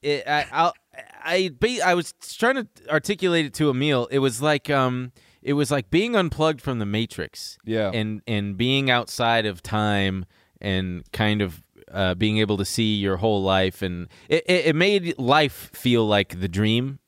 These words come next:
Speaker 1: and made life feel like it wasn't all that real, and I had to kinda second guess everything and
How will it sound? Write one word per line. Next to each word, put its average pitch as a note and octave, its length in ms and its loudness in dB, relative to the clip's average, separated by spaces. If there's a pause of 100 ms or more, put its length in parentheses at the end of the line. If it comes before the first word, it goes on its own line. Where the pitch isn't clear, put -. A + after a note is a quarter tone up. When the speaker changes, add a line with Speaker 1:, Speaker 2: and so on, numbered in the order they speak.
(120)
Speaker 1:
and F#2+ 240 -2
made G#2 200 2
life G2 300 0
feel G2+ 500 -2
like F#2+ 440 -2
it G2 160 0
wasn't F#2+ 340 0 (260)
all F#2 160 2
that F#2 200 2
real, G2+ 320 4
and F2+ 100 -2
I F2+ 80 -2
had F#2 220 -6
to F2+ 60 -10
kinda F#2+ 280 -8
second F#2+ 360 -4
guess F#2+ 280 0
everything G#2 480 -8
and F2+ 160 -12